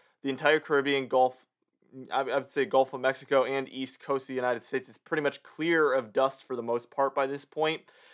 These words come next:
So this would be a window where I could see some tropical activity trying to take place because of the fact that things have really opened up here.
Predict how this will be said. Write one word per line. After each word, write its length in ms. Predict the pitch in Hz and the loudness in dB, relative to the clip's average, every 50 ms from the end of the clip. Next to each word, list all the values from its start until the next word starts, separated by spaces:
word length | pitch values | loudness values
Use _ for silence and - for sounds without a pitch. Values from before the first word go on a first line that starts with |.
| - - - _ | -20 -20 -20 _
So 140 | - - 165 | -4 2 4
this 200 | 185 202 - - | 4 2 4 6
would 200 | 180 196 196 190 | 8 8 8 8
be 100 | 202 190 | 6 4
a 60 | 170 | 6
window 320 | 139 131 139 139 147 143 | 6 4 4 6 6 6
where 180 | 139 131 127 123 | 6 6 6 4
I 80 | 120 120 | 4 2
could 200 | - 117 - - | -2 -10 -18 -10
see 160 | - 143 135 | -8 -8 -8
some 160 | 135 135 123 | -8 -12 -2
tropical 420 | - 139 131 127 127 - - 135 | 2 4 4 4 4 2 -2 -2
activity 340 | 127 123 - - 123 117 123 | -2 -2 -4 -10 -14 -12 -14
trying 520 | 110 - - - 131 120 117 120 123 131 123 | -14 -16 -14 -6 -4 -2 -2 -2 -4 -6 -10
to 80 | 131 | -10
take 280 | - 143 131 120 - _ | -6 -6 -6 -6 -6 _
place 280 | _ 123 123 127 123 | _ -6 -6 -6 -8
because 340 | - 139 - - - 202 220 | -12 -16 -10 2 4 4 4
of 100 | 262 247 | 4 2
the 80 | 208 175 | 2 2
fact 380 | - - 139 135 131 131 - | 4 6 8 8 8 6 4
that 140 | - 135 - | -4 -8 -6
things 180 | - 143 139 127 | -4 -4 -4 -4
have 160 | 131 104 113 | -6 -2 0
really 180 | 131 135 131 - | 0 0 0 0
opened 320 | - 131 127 - 135 110 | 0 -2 -2 -2 -6 -4
up 140 | 113 120 - | -4 -4 -4
here. 280 | - 170 170 190 202 | -6 -8 -10 -10 -12